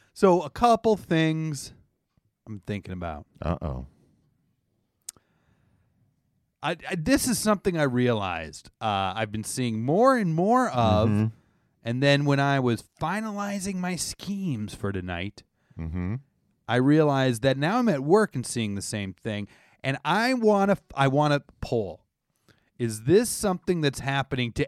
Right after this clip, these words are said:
Speaker 1: everyone or just to me, and it's followed me from home to work somehow as well?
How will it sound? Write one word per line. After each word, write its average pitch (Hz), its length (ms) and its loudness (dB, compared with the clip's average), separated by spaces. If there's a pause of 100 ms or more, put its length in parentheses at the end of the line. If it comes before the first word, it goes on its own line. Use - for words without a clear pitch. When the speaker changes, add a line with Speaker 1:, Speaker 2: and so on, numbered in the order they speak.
(120)
Speaker 1:
everyone 151 1120 0 (460)
or 113 180 2
just 147 480 -2
to 143 100 -4
me, 139 500 -2
and 117 160 -8
it's 110 140 -10
followed 143 420 -2
me 135 120 -2
from 117 220 -8
home 127 260 -2
to - 120 -4
work 117 280 0
somehow 98 360 -6
as 90 140 -8
well? 98 300 -4